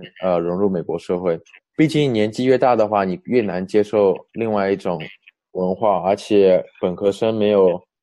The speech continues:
美国高中的同学资源啊，然后之前也没有和美国人一起生活的经验，很有可能最后的结果就是和中国人扎堆。并不是说不可以这样做，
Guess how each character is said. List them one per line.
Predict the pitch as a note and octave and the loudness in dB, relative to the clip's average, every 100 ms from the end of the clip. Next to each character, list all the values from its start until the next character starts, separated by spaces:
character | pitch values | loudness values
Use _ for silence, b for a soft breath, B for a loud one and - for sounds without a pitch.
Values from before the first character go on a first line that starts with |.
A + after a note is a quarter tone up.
| _ _ | _ _
美 | F#2+ F#2 | -2 2
国 | F#2+ F#2+ - | 2 0 -2
高 | G#2 | -2
中 | A2 A#2+ | -2 -2
的 | G#2 | -4
同 | F#2 G2 | -4 -4
学 | G2+ F#2+ | -2 -4
资 | - A2+ | -2 -2
源 | F#2+ E2 | -2 -4
啊， | E2 E2 | -8 -4
然 | E2+ F2+ | -4 -2
后 | F2+ F2 _ _ | -4 -6 _ _
之 | - | -18
前 | G2+ G2+ F#2 | -8 -6 -4
也 | |
没 | E2+ F#2+ | -4 -2
有 | F#2 | -2
和 | F#2 F#2 | -2 -4
美 | F#2 E2+ | -4 -6
国 | - F#2 | -2 0
人 | F2+ F2+ D#2 _ | -2 -4 -10 _
一 | - G#2 | -10 -10
起 | - | -8
生 | E2 G#2 | -10 -6
活 | F#2+ | -4
的 | F2+ | -4
经 | E2+ G#2 | -4 -8
验， | G#2+ G2+ _ b b b b | -8 -10 _ b b b b
很 | - D#3 | -2 0
有 | |
可 | E3+ C3 | 0 0
能 | A2 | 0
最 | A2 C#3 | 0 2
后 | B2+ | 4
的 | A2 | 2
结 | G#2+ A2 | 2 2
果 | G2+ | 0
就 | G2 A2+ | -2 -6
是 | G#2+ | 0
和 | F#2 | 0
中 | F2+ A2 | 0 -2
国 | G2 | -2
人 | E2+ F2+ - | -2 -4 -10
扎 | - F#2+ F#2+ _ | -2 -2 -2 _
堆。 | G2+ G2 F#2+ _ - | -2 -2 -6 _ 0
并 | E3 | 0
不 | C#3 | 0
是 | |
说 | D3 C#3 C3+ _ _ | 2 2 0 _ _
不 | C#3+ | -4
可 | - A2+ | 0 0
以 | F#2 | 0
这 | - | 0
样 | F#2 F2+ | -2 -2
做， | - G2+ F2+ | 0 2 2